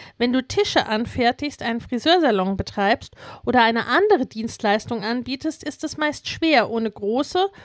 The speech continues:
und oft auch langfristige Mehrkosten wie größere Räumlichkeiten mehr Umsatz zu machen.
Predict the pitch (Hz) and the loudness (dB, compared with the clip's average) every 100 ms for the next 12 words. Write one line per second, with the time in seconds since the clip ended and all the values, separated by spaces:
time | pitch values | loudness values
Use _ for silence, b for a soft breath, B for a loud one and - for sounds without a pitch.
0 | B B 302 240 254 233 214 202 202 240 | B B -2 -2 2 0 2 2 0 -2
1 | - 285 311 302 262 262 269 285 285 - | -4 -4 -2 -2 0 0 0 0 0 -4
2 | 294 247 247 233 - 240 254 - 196 185 | -10 -8 -8 -10 -6 -2 -2 -4 -2 0
3 | 190 233 285 - 277 285 - 311 302 269 | 0 0 -4 -2 2 2 0 0 2 2
4 | 240 233 247 247 - - 302 202 - 175 | 2 2 2 0 -8 -8 -2 -2 -2 -10